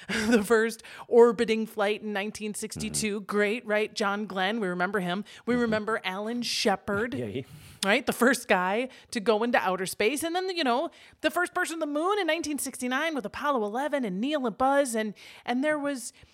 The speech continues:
Speaker 1: you know, there was, there was another one that we watched, and the, the other one that we remember was The Close Call in nineteen seventy. That one got everyone's attention, right? Apollo thirteen,
Speaker 2: Yeah,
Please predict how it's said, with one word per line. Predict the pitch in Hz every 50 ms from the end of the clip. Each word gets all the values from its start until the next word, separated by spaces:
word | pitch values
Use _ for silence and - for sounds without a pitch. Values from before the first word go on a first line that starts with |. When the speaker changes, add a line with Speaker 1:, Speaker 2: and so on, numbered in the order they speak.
| _ _ _ _
Speaker 1:
you | 262 285
know, | 277 269
there | 226 285 294
was, | 285 240 - - -
there | 269 311
was | 269 330 349 262
another | 294 247 240 269 311 294
one | 247 202 175
that | 165 151
we | 165
watched, | 160 147 139 143 165 - - - - - - _ _ -
and | - 196
the, | 196 196 196 196 -
the | - 208 240
other | 247 269
one | 254 240 208
that | 196 185
we | 190 190 180
remember | 160 175 175 165 190 247 294 277 190 156 151 143 147
was | 165 185 165 180 180 170 156
The | - 175
Close | - - 220 233 240 233
Call | - - 165 147 143 156 180
in | 175 151
nineteen | 143 147 160 151 - - 170 160 151
seventy. | 147 - - 127 123 120 117 107 95 110 143 180 190 - _ _ _ _ _ _
That | - 139
one | 147 170
got | 151 147 139 135
everyone's | 127 135 139 135 135 127
attention, | 135 - - 143 139 143 - 143
right? | 143 147 165 -
Apollo | - - - - 156 151 151 151 156 156 -
thirteen, | 156 151 156 - - - 185 175 160 151 147 156 180 208 202
Speaker 2:
Yeah, | -